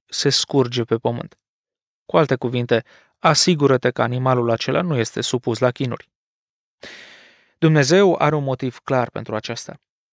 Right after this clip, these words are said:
„Căci voi cere înapoi sângele vieților voastre. Îl voi cere înapoi de la orice dobitoc și voi cere înapoi viața omului din mâna omului,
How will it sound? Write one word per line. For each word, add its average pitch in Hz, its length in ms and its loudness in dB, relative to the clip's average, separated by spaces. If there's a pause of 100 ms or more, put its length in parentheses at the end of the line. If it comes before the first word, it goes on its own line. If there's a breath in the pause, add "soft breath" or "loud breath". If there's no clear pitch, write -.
(140)
„Căci 175 240 4
voi 156 280 4
cere 220 420 2
înapoi 170 500 2
sângele 143 460 -2
vieților 135 580 -2
voastre. 135 520 -6 (300)
Îl 160 160 -2
voi 143 200 2
cere 143 260 2
înapoi 139 420 0
de 135 120 -2
la 123 140 0
orice 151 380 2
dobitoc 156 540 -2 (220 soft breath)
și - 200 -2
voi 151 240 4
cere 226 320 2
înapoi 165 440 2
viața 165 420 0
omului 165 440 2
din 139 240 -2
mâna 170 340 -2
omului, 123 460 -2